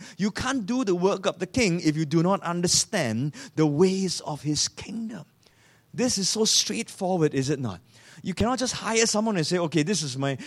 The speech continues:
marketing plan. You know, can you just roll this out for me? You know, this is the program of, of the kingdom. Huh? Can you just execute this for me?" It does not work.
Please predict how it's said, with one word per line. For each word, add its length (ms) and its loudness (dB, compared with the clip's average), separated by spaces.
marketing 380 -2
plan. 260 0
You 80 2
know, 60 0
can 120 -2
you 60 0
just 180 -8
roll 220 0
this 180 0
out 160 2
for 140 -6
me? 160 -2
You 60 -4
know, 80 -6
this 120 0
is 40 -6
the 60 -2
program 480 2
of, 160 -6
of 120 -2
the 80 -6
kingdom. 340 0
Huh? 140 0
Can 120 4
you 80 2
just 180 -2
execute 420 -6
this 180 -4
for 140 -8
me?" 160 -4
It 280 -6
does 320 -2
not 360 -4
work. 440 -12